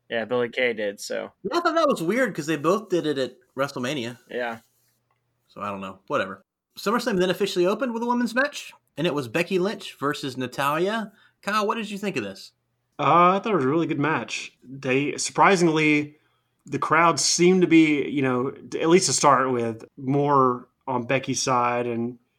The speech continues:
Speaker 3: she wasn't booed out of the building like I thought she might be. Now, as the match went on, and she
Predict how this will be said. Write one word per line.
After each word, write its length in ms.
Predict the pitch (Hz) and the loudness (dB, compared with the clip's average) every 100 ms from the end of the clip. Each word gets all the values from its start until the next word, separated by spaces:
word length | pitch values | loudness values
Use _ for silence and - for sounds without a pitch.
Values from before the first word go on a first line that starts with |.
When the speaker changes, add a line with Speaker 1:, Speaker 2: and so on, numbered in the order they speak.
| _ - | _ -4
Speaker 3:
she 140 | 175 | 6
wasn't 260 | 190 156 117 | 6 6 6
booed 180 | 165 | 6
out 160 | 156 143 | 8 4
of 60 | 135 | 4
the 60 | |
building 260 | 143 143 135 | 2 2 2
like 200 | 127 123 | 0 -2
I 20 | |
thought 160 | 123 117 | -4 -4
she 120 | 131 | -4
might 260 | 120 131 - | -2 -2 -2
be. 300 | 156 160 - _ _ - | 0 0 -2 _ _ 2
Now, 180 | 156 160 | 6 6
as 100 | 143 | 6
the 80 | |
match 260 | 147 165 165 | 4 4 4
went 140 | 143 | 2
on, 280 | 139 143 147 | 4 6 6
and 140 | 139 131 | 2 2
she 500 | - 143 139 135 | 2 2 2 0